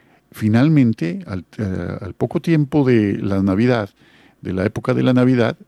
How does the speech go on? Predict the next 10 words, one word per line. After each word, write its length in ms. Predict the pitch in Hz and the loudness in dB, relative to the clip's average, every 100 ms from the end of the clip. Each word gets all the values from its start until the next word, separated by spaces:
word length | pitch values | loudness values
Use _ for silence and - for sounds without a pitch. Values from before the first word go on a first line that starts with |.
| _ _ _ | _ _ _
pues 280 | - 147 - | -4 -4 -8
será 460 | _ - 98 113 113 _ _ _ _ _ _ | _ -8 -4 -4 -6 _ _ _ _ _ _
desechado 520 | - - 104 185 208 123 | -12 -8 -6 -2 -2 -2
si 120 | 120 | -2
es 120 | - | 0
un 120 | 117 | 2
arbolito 500 | 107 95 98 104 110 | 2 0 -2 -2 -2
natural, 580 | 98 95 - 160 185 98 | -2 -2 -2 -2 -4 -6
¿no? 240 | - 117 139 - _ _ _ _ _ - - - _ _ | -8 -8 -8 -12 _ _ _ _ _ -20 -20 -20 _ _
Pero 400 | - 185 185 147 | 2 4 4 2